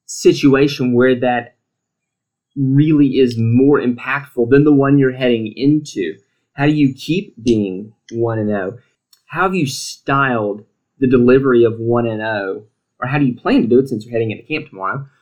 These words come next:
Uh, how do you plan on styling one and oh differently coming off of a chip on your shoulder year versus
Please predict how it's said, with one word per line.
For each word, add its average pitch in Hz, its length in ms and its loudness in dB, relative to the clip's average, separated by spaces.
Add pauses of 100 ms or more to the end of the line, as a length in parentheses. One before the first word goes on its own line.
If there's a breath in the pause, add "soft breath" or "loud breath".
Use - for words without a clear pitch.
(240 soft breath)
Uh, 127 100 0
how 139 160 -2
do 214 60 0
you 160 120 -2
plan 185 380 -2
on 113 180 -2
styling 113 600 -4
one 117 160 -2
and 113 120 -2
oh 110 120 -2
differently 107 960 -2 (440)
coming 139 340 4
off 127 300 0 (120)
of 123 460 0 (280)
a 127 60 -6
chip 143 240 -4
on 156 120 -2
your 123 120 -2
shoulder 151 420 0
year 226 460 -4 (120)
versus 143 600 -2